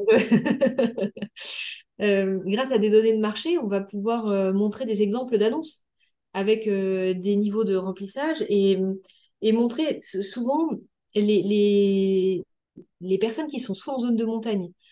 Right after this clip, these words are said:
euh, mais pas, pas, euh, où il y a des sports d'hiver, mais, euh, sur des zones soit balnéaires, soit montagne, donc des zones qui sont sensibles aux vacances scolaires, mais sur lesquelles il peut y avoir des mois très creux, on a tendance à penser qu'il y a rien. Alors que quand on regarde sur les données de marché, souvent on se rend compte qu'il y a quand même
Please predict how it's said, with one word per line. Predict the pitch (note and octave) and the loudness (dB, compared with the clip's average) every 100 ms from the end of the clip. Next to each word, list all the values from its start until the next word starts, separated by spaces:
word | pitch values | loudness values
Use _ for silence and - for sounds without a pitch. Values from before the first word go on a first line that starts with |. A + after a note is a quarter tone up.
| _ _ - | _ _ -10
euh, | G3 F#3+ F#3 | -6 -4 0
mais | G3 F#3+ | 0 0
pas, | B3+ C4 | -2 -4
pas, | - A3+ A3 | -4 -2 0
euh, | F#3+ | 0
où | F#3+ | 2
il | G3+ | 2
y | |
a | F#3+ | 2
des | F#3+ | -2
sports | - G#3 | -6 -4
d'hiver, | G3+ G3+ G3 F3+ | -2 0 0 -2
mais, | F3 E3+ | -6 -6
euh, | E3+ E3 - - - - | -8 -12 -20 -20 -20 -16
sur | - G#3 | -4 2
des | G#3 | 4
zones | G#3 G#3+ | 4 4
soit | G#3 C4+ | 4 0
balnéaires, | A3+ A#3 A3+ A3+ A3 | 2 2 2 0 -2
soit | - A3 | -2 0
montagne, | A3 A3 G3 | 0 2 0
donc | F#3 | 0
des | F#3 G3 | 0 0
zones | A#3 | 0
qui | A#3 G#3 | -2 -4
sont | F#3+ | -6
sensibles | A#3 A#3 - A3 | -6 -4 0 0
aux | |
vacances | G#3 G3+ G3+ | 0 -2 -4
scolaires, | - G3+ A3+ - | -2 -2 -2 -4
mais | G3 F#3+ | -4 -4
sur | - | 0
lesquelles | G3+ F#3+ A#3 B3+ C4 - - _ _ | 0 0 0 -2 -4 -10 -20 _ _
il | G3+ | -4
peut | G3 | 2
y | G#3+ | 4
avoir | G3 G3+ | 4 2
des | G3 G3+ | 2 2
mois | G#3+ G#3+ | 2 -2
très | - B3+ | -6 -8
creux, | B3+ A#3 C#4+ - _ _ _ _ | -6 -4 -4 -6 _ _ _ _
on | G#3+ | 0
a | G#3+ | 2
tendance | G#3 B3+ C#4+ C#4 | 2 -2 -4 -2
à | A3 | -2
penser | G#3 G#3 C#4+ C#4+ | 0 0 -2 -4
qu'il | A3 | -2
y | |
a | F#3+ | -2
rien. | F3 G3 G3+ G3+ - _ - | 0 2 2 0 -14 _ -2
Alors | G3 G3+ G#3 | 2 2 0
que | |
quand | A3 D4+ E4+ | 0 0 0
on | A#3 | 0
regarde | F#3+ A3 C4 A3+ | 0 0 0 0
sur | G#3+ | 2
les | F#3+ | 4
données | G3+ G#3 | 4 4
de | |
marché, | G3 F#3 - G4 | 2 -2 -4 -4
souvent | - A#3 E4 | -4 -2 0
on | |
se | A#3+ | -2
rend | - G3+ | -4 -2
compte | C4+ F4+ | 0 0
qu'il | F#4 A3 | 0 -2
y | |
a | G3+ | 0
quand | C4 | 0
même | B3 G#3+ E4 | 2 2 0